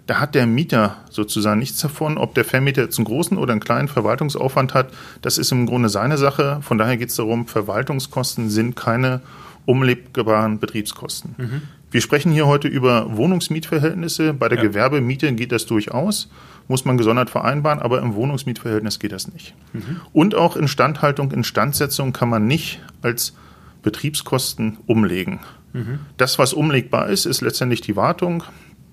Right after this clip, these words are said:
Speaker 1: regelmäßiges Überprüfen des Fahrstuhls oder ähnliches schon. Aber die reine Instandhaltung, Instandsetzung ist eben keine Betriebskostenart, kann eben nicht umgelegt werden.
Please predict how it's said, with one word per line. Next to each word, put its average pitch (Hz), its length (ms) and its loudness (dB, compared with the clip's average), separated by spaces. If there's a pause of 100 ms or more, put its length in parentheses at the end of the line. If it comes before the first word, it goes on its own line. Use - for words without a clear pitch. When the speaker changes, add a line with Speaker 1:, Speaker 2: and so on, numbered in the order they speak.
(640)
Speaker 1:
regelmäßiges 123 560 0
Überprüfen 135 500 0
des 101 100 -2
Fahrstuhls 143 460 -4
oder 120 140 0
ähnliches 110 320 -2
schon. 160 380 -4 (400)
Aber 117 160 2
die 110 100 2
reine 123 380 2
Instandhaltung, 120 680 -2
Instandsetzung 117 880 -4 (560)
ist - 160 -2
eben 120 160 2
keine 127 260 0
Betriebskostenart, 127 1300 -2 (360)
kann 120 200 -2
eben 117 240 -2 (180)
nicht - 140 -8
umgelegt 98 480 -6
werden. 110 180 -12